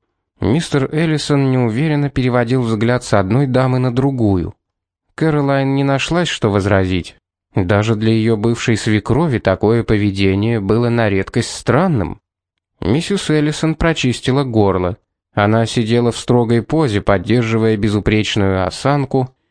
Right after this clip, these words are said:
но от напряжения черный шелк ее бомбазинового платья резко натянулся на плечах. Гагатовые подвески ее траурной броши слегка подрагивали.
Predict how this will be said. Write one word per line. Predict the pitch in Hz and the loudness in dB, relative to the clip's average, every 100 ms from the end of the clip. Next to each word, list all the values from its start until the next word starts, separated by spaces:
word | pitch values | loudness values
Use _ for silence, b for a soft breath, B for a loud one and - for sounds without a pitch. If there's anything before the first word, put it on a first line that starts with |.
| _ - | _ -4
но | 101 127 | 0 2
от | 131 | 0
напряжения | 131 135 127 143 185 131 95 | 0 2 0 0 0 0 0
черный | 85 - 156 147 135 | -2 -2 -2 0 -2
шелк | - 160 151 - | -2 -2 -2 -2
ее | 131 135 139 | -2 0 0
бомбазинового | 117 120 117 110 127 127 123 113 107 | 0 0 0 0 0 0 0 0 -2
платья | - 113 143 - 131 | -2 0 0 0 -2
резко | 117 139 - 131 | 0 -2 -2 0
натянулся | 123 - 107 135 143 - | 0 0 0 0 -2 0
на | 127 | 0
плечах. | 127 120 117 117 98 - _ _ _ | 0 -2 0 0 0 -4 _ _ _
Гагатовые | - 98 95 156 175 165 160 | -2 0 0 -2 0 0 0
подвески | 151 143 110 123 151 - | 0 0 0 -2 -2 -2
ее | 135 127 127 | -2 0 0
траурной | 127 120 120 117 107 101 | 0 2 2 2 0 0
броши | 92 107 143 156 | 2 0 0 -4
слегка | - 151 - 117 | -2 -4 0 0
подрагивали. | - 135 120 101 95 90 90 90 85 | 2 0 2 2 2 0 0 2 0